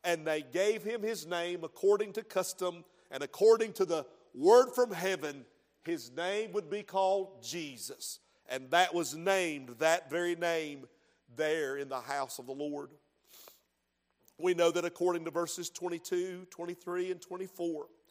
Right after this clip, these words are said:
that after forty days, the couple would come to the temple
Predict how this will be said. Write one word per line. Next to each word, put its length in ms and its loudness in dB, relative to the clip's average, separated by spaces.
that 120 2
after 340 2
forty 440 2
days, 600 0
the 100 -10
couple 640 -4
would 240 -6
come 260 0
to 60 -16
the 100 2
temple 600 -4